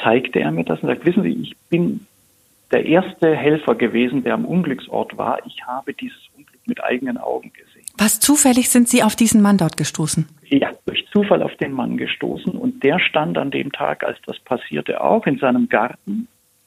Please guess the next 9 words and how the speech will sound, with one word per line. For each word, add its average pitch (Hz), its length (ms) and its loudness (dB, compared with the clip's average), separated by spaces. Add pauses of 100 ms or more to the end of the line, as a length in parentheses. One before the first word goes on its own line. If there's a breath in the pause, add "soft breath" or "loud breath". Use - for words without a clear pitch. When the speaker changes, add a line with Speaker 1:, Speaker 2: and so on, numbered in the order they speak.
(200)
Speaker 1:
Und 123 60 -6
er 123 120 -4
sagt, 127 260 -10
er 165 100 -6
hört 139 220 -8
plötzlich - 500 -6
diesen 135 340 -6
unglaublichen 190 1000 0
Knall 131 560 -8